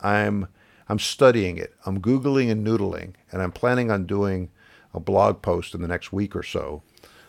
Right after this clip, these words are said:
about what the difference is, how they really work, and why it is that a diode detector lets us do with an A M signal what we really can't do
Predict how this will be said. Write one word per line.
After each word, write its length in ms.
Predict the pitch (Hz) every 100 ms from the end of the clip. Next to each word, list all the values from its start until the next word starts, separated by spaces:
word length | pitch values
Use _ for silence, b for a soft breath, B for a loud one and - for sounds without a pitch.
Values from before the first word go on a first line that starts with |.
| b
about 460 | 82 80 90 87 - _ _ _ -
what 240 | 92 110 -
the 60 |
difference 560 | 92 117 - 110 95 -
is, 320 | 95 87 85
how 200 | - 104
they 140 | 101
really 340 | 92 104 101 98
work, 540 | 87 95 90 - - b b b b b -
and 200 | 107 107
why 220 | 117 147
it 160 | 151 110
is 440 | 87 90 90 - -
that 120 | 95
a 40 | 87
diode 520 | 82 120 151 135 95
detector 720 | 95 - 82 - - 78 82 _ _ _ _ b b b -
lets 280 | 107 110 -
us 160 | 101
do 220 | - 117
with 180 | 113 104
an 100 | 104
A 180 | 101 110
M 160 | 120 123
signal 560 | - 90 85 80 78 _ _ _ b b b b _
what 180 | 95 98
we 100 | 110
really 280 | 98 120 113
can't 440 | - 135 139 -
do 380 | 101 90 85